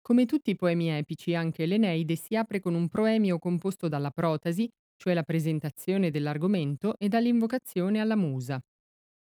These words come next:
Nella protasi il poeta indica come argomento principale dell'opera il lungo viaggio e le guerre che Enea ha dovuto affrontare prima di poter portare a termine la missione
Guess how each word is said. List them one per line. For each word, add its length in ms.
Nella 180
protasi 520
il 120
poeta 400
indica 400
come 180
argomento 440
principale 560
dell'opera 540
il 100
lungo 320
viaggio 420
e 60
le 100
guerre 480
che 220
Enea 320
ha 40
dovuto 300
affrontare 640
prima 240
di 80
poter 300
portare 420
a 60
termine 500
la 60
missione 640